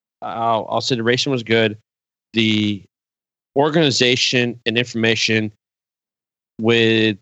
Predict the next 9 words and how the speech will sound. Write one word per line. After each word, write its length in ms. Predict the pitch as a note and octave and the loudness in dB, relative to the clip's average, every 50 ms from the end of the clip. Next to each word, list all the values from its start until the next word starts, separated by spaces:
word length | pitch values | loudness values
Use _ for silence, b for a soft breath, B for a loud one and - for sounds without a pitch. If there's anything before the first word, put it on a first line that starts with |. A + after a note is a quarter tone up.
| _ - | _ -4
the 680 | G#2+ G#2+ G#2 G#2 G#2 G#2 G#2 G#2 G#2 G2+ G2+ G2 F#2+ F#2+ _ _ _ _ _ _ _ _ _ _ _ _ _ | -2 0 0 2 2 0 0 0 -2 -4 -6 -8 -10 -14 _ _ _ _ _ _ _ _ _ _ _ _ _
people 240 | - E3 D#3 - C#3 | 0 0 0 2 2
in 140 | C3+ C3 B2+ | 0 2 0
the 140 | A#2 A2 A2 _ - - _ _ _ _ _ _ _ _ _ _ _ - | 0 -2 -4 _ -20 -20 _ _ _ _ _ _ _ _ _ _ _ -4
gates 340 | - A#2 A#2 A#2+ A#2+ A#2+ - | 0 0 2 0 0 -2 -6
and 100 | A2+ G#2+ | -4 -2
volunteers 520 | A#2 A#2 A#2 A2+ G#2+ - A2+ A2 G#2 G2 G2+ _ _ _ _ _ _ _ _ - | 0 0 0 0 -2 -4 -2 -2 -4 -4 -6 _ _ _ _ _ _ _ _ -4
was 260 | G2+ A2 G#2+ G2 - | -2 -2 -2 -2 -6
clueless. 920 | - - - - - C#3 C#3 C3+ C3+ A#2+ G2 E2+ D2+ - - - - - | -8 -10 -8 -4 -2 0 2 2 2 2 0 -4 -8 -8 -8 -8 -8 -8